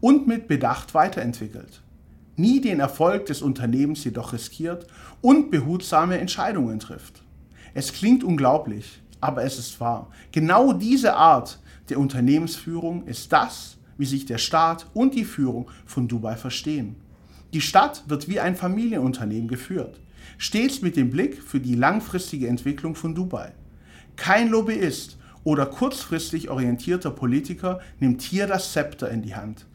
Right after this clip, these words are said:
sondern ausgezeichnete, ausgebildete Familienmitglieder werden langfristig an die Aufgaben herangeführt. Entscheidungen, in denen der Kunde, also die Einwohner der Stadt, Investoren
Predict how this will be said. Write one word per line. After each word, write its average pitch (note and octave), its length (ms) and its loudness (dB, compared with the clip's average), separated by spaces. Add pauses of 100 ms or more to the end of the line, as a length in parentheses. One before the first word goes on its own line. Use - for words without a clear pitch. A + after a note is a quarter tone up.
(160)
sondern C3 400 -2
ausgezeichnete, D3+ 1120 -2 (200)
ausgebildete D#3 800 0
Familienmitglieder E3 1080 -2 (300)
werden B2 280 2
langfristig F#3 800 0
an B2 100 0
die A#2 120 -6
Aufgaben C#3 480 -2
herangeführt. D3 800 -6 (440)
Entscheidungen, G3 880 2 (200)
in D#3 160 2
denen G3 220 2
der D#3 120 0
Kunde, A#3 540 2 (200)
also C#3 200 -2
die C#3+ 200 0
Einwohner G#3+ 500 2
der F#3 120 -2
Stadt, A#2+ 360 -4
Investoren B2+ 720 -4